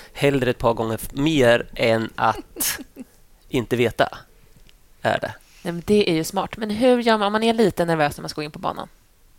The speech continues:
Speaker 2: Eller när man ska
Speaker 1: Mm.
Speaker 2: tävla överlag?
Speaker 1: Mm.
Speaker 2: Har, hur, liksom, har du några bra tips för hur man ska
Speaker 1: Jag tror faktiskt att varje människa är olika på att hitta ett sätt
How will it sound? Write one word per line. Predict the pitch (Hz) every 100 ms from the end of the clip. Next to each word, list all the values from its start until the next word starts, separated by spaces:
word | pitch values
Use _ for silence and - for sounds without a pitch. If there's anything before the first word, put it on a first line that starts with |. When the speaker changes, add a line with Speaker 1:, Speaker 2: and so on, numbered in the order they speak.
| -
Speaker 2:
Eller | 170 175
när | 170
man | 160
ska |
Speaker 1:
Mm. | 165 175
Speaker 2:
tävla | 180
överlag? | 190 190 - - - - _ -
Speaker 1:
Mm. | 117 113 - _
Speaker 2:
Har, | 165 190 202
hur, | 202 190 208 214 196 - 247 220
liksom, | 190 190
har | 196
du |
några | 208 104
bra | - - 196
tips | - - - -
för | - -
hur | 165
man | 190
ska | 170 - - - - -
Speaker 1:
Jag | 247 - - - -
tror | - 139 185 202
faktiskt | - 120 - 113 120
att | 107 -
varje | - 123 120 113
människa | 117 110 - 117
är | 110 104
olika | 135 113 113 127 131 - - 113
på | - 110
att | 107
hitta | 117 - 117
ett | - 120
sätt | - - - - - - -